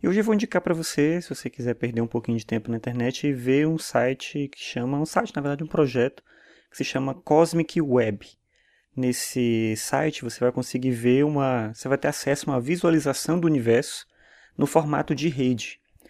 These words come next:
Se você acompanha um pouco as coisas que eu produzo aqui no Ano Bissexto, que eu escrevo no meu blog, sabe que eu tenho andado pesquisando um pouco sobre a estrutura de grafos, né, de rede conectada de informações.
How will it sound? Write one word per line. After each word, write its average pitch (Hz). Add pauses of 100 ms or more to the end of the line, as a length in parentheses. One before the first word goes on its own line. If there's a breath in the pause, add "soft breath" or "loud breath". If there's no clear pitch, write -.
(300 soft breath)
Se -
você 131
acompanha 127
um -
pouco 120
as 113
coisas 113
que -
eu 110
produzo 113
aqui 113
no 117
Ano 113
Bissexto, 143
que -
eu -
escrevo 110
no 113
meu 113
blog, 120
sabe 131
que -
eu 131
tenho 127
andado 120
pesquisando 117
um 110
pouco -
sobre 107 (440 soft breath)
a -
estrutura 131
de 113
grafos, 120
né, 113
de 110
rede 117
conectada 113
de 110
informações. 120